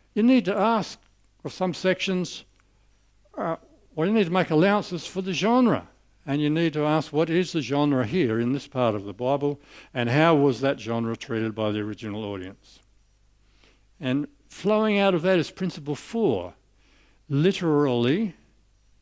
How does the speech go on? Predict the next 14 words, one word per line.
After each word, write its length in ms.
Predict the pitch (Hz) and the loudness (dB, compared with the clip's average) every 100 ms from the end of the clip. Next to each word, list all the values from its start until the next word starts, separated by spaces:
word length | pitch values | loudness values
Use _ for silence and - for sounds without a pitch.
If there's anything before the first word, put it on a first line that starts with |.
| _ _ _ _ - | _ _ _ _ -6
or 160 | 131 | -4
literarily. 1000 | 135 135 135 233 170 214 135 98 87 92 - _ _ _ _ _ _ _ _ _ _ _ _ _ _ | -2 -2 -2 0 -2 -2 -2 -4 -6 -12 -20 _ _ _ _ _ _ _ _ _ _ _ _ _ _
It's 120 | - 127 | -18 -10
hard 160 | 101 | -10
to 60 | - | -10
say 200 | - 135 | -10 -6
that, 220 | 98 147 | -6 -8
literarily. 840 | 104 120 113 107 113 110 113 151 - _ _ _ _ _ - - _ _ _ _ _ _ | -10 -12 -8 -6 -4 -2 -4 -6 -10 _ _ _ _ _ -20 -20 _ _ _ _ _ _
Do 100 | 165 | 0
you 140 | 180 170 | 2 2
take 320 | - 170 165 | 2 0 0
it 180 | 156 - | -6 -4
the 120 | 139 | -2
way 460 | 127 131 131 131 | 2 4 4 4